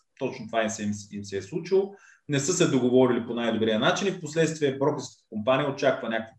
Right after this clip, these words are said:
плащане, няма договор в същото време. А, ни-, нищо не може да, ние не може да вземем становище по подобни казуси, когато няма и доказателствен материал, но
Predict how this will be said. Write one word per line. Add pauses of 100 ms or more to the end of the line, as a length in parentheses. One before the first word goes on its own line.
плащане, (300)
няма
договор
в
същото
време. (420)
А, (920)
ни-,
нищо
не
може
да,
ние
не
може
да
вземем
становище
по (120)
подобни
казуси,
когато
няма
и
доказателствен
материал,
но